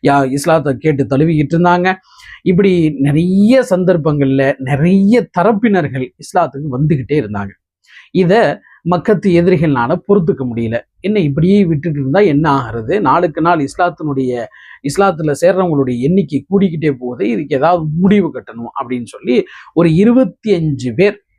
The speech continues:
இதுதான் வந்து முதல் கட்டமா அவங்க ஆலோசனை பண்றாங்க. ஆலோசனை பண்ணி,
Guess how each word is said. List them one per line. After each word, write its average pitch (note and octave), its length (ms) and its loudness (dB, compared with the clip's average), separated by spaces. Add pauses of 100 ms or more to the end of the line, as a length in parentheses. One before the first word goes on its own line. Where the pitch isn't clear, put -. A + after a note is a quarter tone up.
இதுதான் D3+ 360 0
வந்து F#3 220 0
முதல் D#3+ 340 2
கட்டமா E3+ 380 -2
அவங்க D#3+ 200 2
ஆலோசனை D3 460 0
பண்றாங்க. B2+ 360 -4 (920)
ஆலோசனை G3 480 2
பண்ணி, C#3 300 0